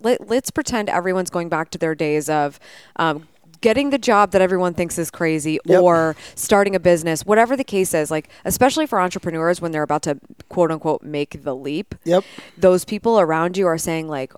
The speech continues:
Speaker 1: "Are you crazy? Are you out of your mind?" And I think that's the first moment where who you surround yourself
Speaker 2: <laughs>
Speaker 1: really matters.
Speaker 2: It does.
Speaker 1: Really matters.
Speaker 2: It
Speaker 1: Like,
Speaker 2: does.
Speaker 1: what, how did you overcome that? Like, what,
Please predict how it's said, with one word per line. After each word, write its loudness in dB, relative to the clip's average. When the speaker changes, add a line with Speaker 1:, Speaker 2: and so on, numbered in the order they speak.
Speaker 1:
"Are -4
you -2
crazy? -8
Are -2
you -6
out -4
of -4
your -4
mind?" -6
And -4
I -4
think -10
that's -4
the -6
first -6
moment -4
where -2
who -6
you -2
surround -10
yourself 0
Speaker 2:
<laughs> -
Speaker 1:
really -6
matters. -6
Speaker 2:
It 0
does. -2
Speaker 1:
Really 0
matters. -8
Speaker 2:
It -4
Speaker 1:
Like, 2
Speaker 2:
does. -12
Speaker 1:
what, 2
how 2
did 0
you -2
overcome -2
that? -6
Like, -2
what, 2